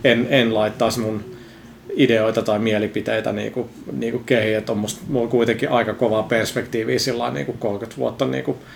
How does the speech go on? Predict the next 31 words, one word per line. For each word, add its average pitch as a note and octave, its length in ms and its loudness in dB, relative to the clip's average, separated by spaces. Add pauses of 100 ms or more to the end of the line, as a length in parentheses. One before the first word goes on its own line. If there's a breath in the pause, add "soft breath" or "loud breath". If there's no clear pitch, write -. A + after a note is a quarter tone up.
(400 loud breath)
pelannut, A2 500 4 (100)
niin A2 580 -4
on A2 160 -2
siinä A2+ 200 -2
nyt A2+ 120 -4
jotain A2 600 4
annettavaa. A2 540 0
Vaikka A#2 180 4
mä A#2 60 6
myös A#2 220 4
allekirjoitan A2+ 500 4
se, A#2 180 4
että G#2 80 0
sit G#2+ 120 -8
nuore-, A2 240 2
nuoremmat A2+ 500 2
tyypit, A2+ 320 0
jotka, A2+ 200 -2
niinku, A2 360 -4 (380 loud breath)
tavallaan A#2+ 460 10
ei D3 380 10
oo A2 60 4
sitä A2+ 400 0
taakkaa A2 580 4
jollain G#2+ 360 0
tavalla, G#2+ 280 2
niin G#2 140 -2
sit G#2+ 140 -8
tulee A2+ 200 0
vähän A2+ 200 2
erilaisempia, A2 680 -2